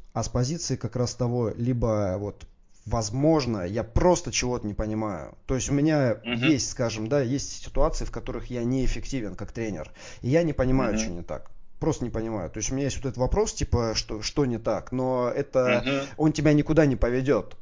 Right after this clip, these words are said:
Speaker 1: Да, ты не можешь достать книгу, там вот, э, как узнать, что не так. Ты не можешь пройти курсы там какие-то,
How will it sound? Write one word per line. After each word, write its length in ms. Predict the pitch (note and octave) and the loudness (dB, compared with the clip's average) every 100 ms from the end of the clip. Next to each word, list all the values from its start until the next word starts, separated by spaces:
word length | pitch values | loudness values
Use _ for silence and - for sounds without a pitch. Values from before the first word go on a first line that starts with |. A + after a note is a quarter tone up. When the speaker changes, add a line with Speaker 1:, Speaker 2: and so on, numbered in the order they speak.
| - | -14
Speaker 1:
Да, 240 | - C3 C3+ | 0 4 4
ты 140 | C3+ | 4
не 100 | B2+ | 0
можешь 300 | C#3 D3 G#2+ | 2 2 0
достать 320 | A#2+ B2 B2+ - | -2 0 0 0
книгу, 420 | C#3 F#3 E3 B2 | 2 2 2 0
там 260 | A2+ G#2 | 0 -2
вот, 240 | G2+ G2 - | -2 -4 -4
э, 440 | G#2 G2+ F#2+ F2+ F2+ - | -4 -2 -2 -4 -4 -2
как 200 | C#3 A#2+ | -2 -2
узнать, 300 | G#2 B2+ A#2+ | -4 -4 -4
что 160 | A2 | -4
не 120 | G#2+ G#2+ | -4 -2
так. 240 | G#2+ F2+ | -2 -2
Ты 80 | A2+ | -6
не 100 | B2+ | -4
можешь 220 | C3+ - | -2 0
пройти 320 | A#2+ A2+ - | 0 -2 -6
курсы 440 | A2+ - D#3 - G#2+ | -8 -2 -2 -2 -4
там 160 | G#2 | -6
какие-то, 600 | G2 G2+ A2+ G2 E2+ F#2 | -8 -10 -8 -8 -8 -12